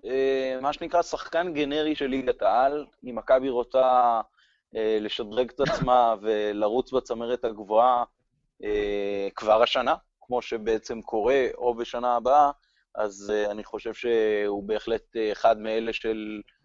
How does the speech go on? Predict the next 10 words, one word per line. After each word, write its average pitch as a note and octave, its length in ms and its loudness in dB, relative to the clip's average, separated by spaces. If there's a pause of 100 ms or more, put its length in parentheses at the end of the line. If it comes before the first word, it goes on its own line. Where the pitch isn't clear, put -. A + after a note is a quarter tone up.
משקל A#2+ 400 2
עודף A2+ 440 0
ב-, G#2 240 4
ב-, G#2+ 340 0
בסגל. D#3 800 2
יכול A#2 280 -4
להיות A2+ 200 -2
שעדיף A2 380 -4
להריץ, A2 480 -4
אה, G#2+ 160 -2